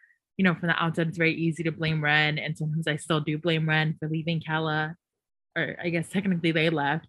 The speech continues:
but, like, that's his daughter and he never went to go visit her in thirteen years. And it just made me think about a lot of things. I liked Jonah a lot.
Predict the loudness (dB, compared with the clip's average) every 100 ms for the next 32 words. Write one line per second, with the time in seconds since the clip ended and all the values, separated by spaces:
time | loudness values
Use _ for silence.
0 | -8 -6 -4 2 2 2 2 2 4 4
1 | 2 2 -2 -2 -2 -2 -2 -4 -6 -6
2 | -6 -6 -6 -4 -6 -2 -2 -2 -4 -2
3 | 0 0 -2 -6 _ _ _ _ 0 2
4 | 2 4 4 4 2 2 2 4 2 2
5 | 0 2 0 -2 -2 4 6 6 4 2
6 | 0 4 6 6 6 6 4 4 4